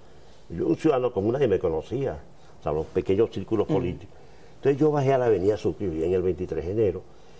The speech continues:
Speaker 1: y llegué al Seguro Social, preguntando por los médicos allí. No estaban, pues, no, que están en una cosa. Yo voy a averiguar, fui en un autobús y tal, no estaban. Este, formé un lío. Creían que yo era algún viceministro. Y dije,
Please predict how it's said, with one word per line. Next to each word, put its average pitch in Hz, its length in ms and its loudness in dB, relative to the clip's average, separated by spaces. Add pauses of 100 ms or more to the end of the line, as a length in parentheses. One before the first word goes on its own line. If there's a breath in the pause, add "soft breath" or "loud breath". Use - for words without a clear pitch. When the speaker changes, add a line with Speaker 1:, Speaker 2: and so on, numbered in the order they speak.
(340 soft breath)
Speaker 1:
y 120 100 0
llegué 110 460 4
al 95 60 -2
Seguro 85 340 -4
Social, 73 420 -12 (800 soft breath)
preguntando 98 840 0
por 90 160 -2
los 69 180 -8
médicos 92 420 -8
allí. 101 120 -10 (920 soft breath)
No 92 80 0
estaban, 80 440 -6
pues, - 120 -14
no, 214 200 4
que 196 60 2
están 170 200 0
en 175 80 4
una 170 160 4
cosa. 120 220 -2 (320 loud breath)
Yo 127 80 6
voy 147 120 8
a 165 40 8
averiguar, 127 480 4
fui 127 240 4
en 156 80 6
un 160 80 6
autobús 151 400 2
y - 20 -12
tal, - 160 -2 (380 loud breath)
no 90 100 2
estaban. 76 400 -4
Este, 76 160 -14 (320)
formé 107 220 2
un 165 120 4
lío. 143 260 4 (480 loud breath)
Creían 90 280 2
que 117 160 0
yo 98 100 2
era 101 120 2
algún 87 280 -4
viceministro. 90 440 -4
Y 92 40 -8
dije, 98 220 0